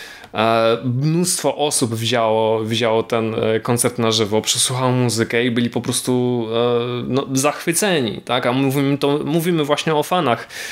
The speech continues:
e, przede wszystkim Divinity, których było naprawdę, naprawdę bardzo dużo i, i chwalili sobie,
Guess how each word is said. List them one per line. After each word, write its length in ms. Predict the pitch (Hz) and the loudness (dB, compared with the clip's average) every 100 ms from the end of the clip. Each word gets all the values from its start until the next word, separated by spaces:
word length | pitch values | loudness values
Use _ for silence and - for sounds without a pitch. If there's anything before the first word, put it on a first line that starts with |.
| - - | -12 -10
e, 200 | - 113 | -4 -2
przede 220 | 110 123 120 | 0 0 0
wszystkim 360 | 127 - 123 | 0 0 0
Divinity, 540 | 123 139 147 117 110 104 | 0 0 0 0 -2 -4
których 280 | 117 117 127 | -2 -2 0
było 160 | 113 | 0
naprawdę, 480 | 117 117 113 120 117 | 0 0 0 0 0
naprawdę 340 | 120 127 120 | 0 0 0
bardzo 300 | 120 123 123 | 0 0 0
dużo 320 | 123 117 117 120 | 0 0 2 0
i, 360 | 117 117 113 117 | 2 0 0 0
i 100 | 120 | -2
chwalili 480 | - 123 170 113 | 0 0 2 0
sobie, 340 | 110 113 107 | 0 0 0